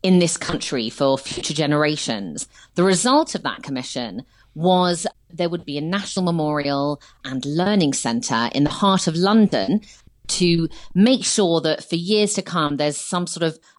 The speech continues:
iconic space to remember the Holocaust. But in order to have that right iconic museum or, or building, there needed to be a process in place.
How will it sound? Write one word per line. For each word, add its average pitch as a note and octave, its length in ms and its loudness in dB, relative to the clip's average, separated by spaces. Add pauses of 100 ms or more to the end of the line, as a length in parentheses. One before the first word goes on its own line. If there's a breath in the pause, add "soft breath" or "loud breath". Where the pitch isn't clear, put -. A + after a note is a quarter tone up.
iconic G3+ 800 0 (180 soft breath)
space - 720 -4 (380)
to F3 300 -6
remember F3 580 -2
the D3 80 -8
Holocaust. C#3+ 800 -6 (340 loud breath)
But G#3 100 0
in A#3 140 6
order D#4 240 2
to B3 120 -4
have A3+ 360 -4
that D3 140 -2
right F3+ 320 -4
iconic E3 760 -6 (240)
museum D3+ 1160 -2
or, C3 320 -2
or B2+ 140 -2
building, D3 680 -2 (240 loud breath)
there F#3+ 140 2
needed A#3 380 4
to F#3+ 80 0
be E3+ 460 -2 (200 loud breath)
a - 40 -2
process - 600 -4
in C#3+ 80 -6
place. A#2+ 420 -6